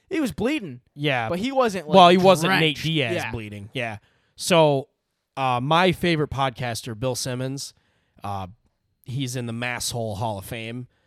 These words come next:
Speaker 2: Uh, he is, Chris Moutinho is from Milford, Mass.
Speaker 1: Mm-hmm.
Speaker 2: Um,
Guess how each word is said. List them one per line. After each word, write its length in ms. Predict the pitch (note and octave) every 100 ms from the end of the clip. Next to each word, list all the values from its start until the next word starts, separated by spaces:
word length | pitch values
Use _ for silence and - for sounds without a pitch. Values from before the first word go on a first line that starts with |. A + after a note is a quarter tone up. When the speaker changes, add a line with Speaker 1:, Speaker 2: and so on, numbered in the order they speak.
| _ _ _
Speaker 2:
Uh, 280 | A2 G#2+ G#2
he 300 | - E3+ E3+
is, 400 | D#3 C#3+ A#2+ - _ _ _ C#3+ _ _
Chris 240 | - G3
Moutinho 540 | E3+ D#3 F3 D3+ C#3 B2
is 80 | -
from 360 | - D3+ B2+
Milford, 380 | B2+ B2+ C#3 A2+
Mass. 480 | A#2 A#2 C3 - - _ -
Speaker 1:
Mm-hmm. 340 | C#3 C3+ C3
Speaker 2:
Um, 420 | G#2+ G2+ F#2+ F2+